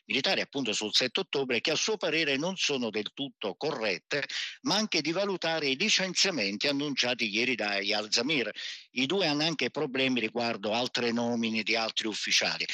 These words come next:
Sullo sfondo però c'è la questione del primo ministro Netanyahu, che ha ripetutamente cercato di posticipare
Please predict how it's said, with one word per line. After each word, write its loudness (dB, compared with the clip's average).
Sullo 2
sfondo 2
però 0
c'è 0
la 0
questione 2
del 0
primo 0
ministro 2
Netanyahu, 0
che 0
ha 2
ripetutamente -2
cercato 0
di -2
posticipare 2